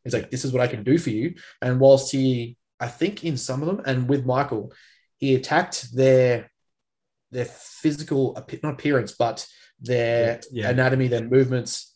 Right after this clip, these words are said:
Speaker 1: And then from that, he was like, "This is what I would correct."
Speaker 2: Yeah.
Speaker 1: So it wasn't so much a, "Oh, you look like shit, you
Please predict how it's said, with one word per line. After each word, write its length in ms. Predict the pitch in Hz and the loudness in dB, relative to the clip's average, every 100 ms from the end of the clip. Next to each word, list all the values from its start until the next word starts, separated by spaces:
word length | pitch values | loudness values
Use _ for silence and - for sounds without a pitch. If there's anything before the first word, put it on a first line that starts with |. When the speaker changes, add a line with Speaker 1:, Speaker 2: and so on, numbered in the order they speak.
| - | -8
Speaker 1:
And 200 | 123 117 | -6 -4
then 100 | 127 | -4
from 120 | 120 | -4
that, 80 | 123 | -4
he 60 | 120 | -2
was 100 | 113 | -4
like, 180 | 107 117 | -4 -2
"This 140 | 131 | -2
is 60 | 131 | -2
what 100 | 120 | -2
I 40 | |
would 120 | 110 | -4
correct." 500 | - 113 139 - - - - | -8 -2 -2 -2 -10 -16 -16
Speaker 2:
Yeah. 120 | 95 | -16
Speaker 1:
So 140 | - 127 | -2 2
it 60 | |
wasn't 200 | 139 156 143 | 4 2 2
so 80 | |
much 180 | 139 127 | 2 0
a, 160 | 113 104 | -2 0
"Oh, 100 | - | 2
you 100 | 147 | 2
look 80 | 170 | 0
like 120 | 127 | -2
shit, 240 | - 208 | -2 -2
you 120 | 123 | -4